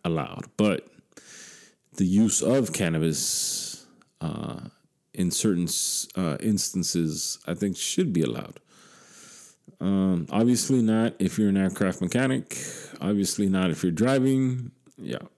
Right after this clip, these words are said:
So, uh, just some of the things that, uh, we covered. Uh-huh. Yeah. Uh, episode eleven, Steve Day.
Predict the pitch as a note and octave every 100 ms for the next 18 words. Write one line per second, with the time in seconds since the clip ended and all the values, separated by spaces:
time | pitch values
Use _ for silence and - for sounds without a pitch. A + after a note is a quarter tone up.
0 | _ - - F2+ D#2+ - _ - - -
1 | - - - - - A2+ A2+ G#2 F#2 D#2+
2 | - C3+ D3+ G#2+ E2+ G2+ F#2+ D#2+ D#2+ -
3 | - - - E2+ E2 - - - - -
4 | B1 A1 G1+ G1+ G1+ - - E2+ - G#2+
5 | G2+ G#2 G#2 - _ _ _ _ _ -
6 | - _ _ _ _ G#2+ G2 F2+ - A#2+
7 | G2+ - _ - A2 - - _ _ _
8 | - - - - - - _ _ _ _
9 | _ - A#2+ A2 A#2 A#2+ - C#3 A#2+ B2
10 | C#3 B2+ F#2 - - - - C#3 C3+ A#2
11 | G#2+ E2 D3 C#3 - -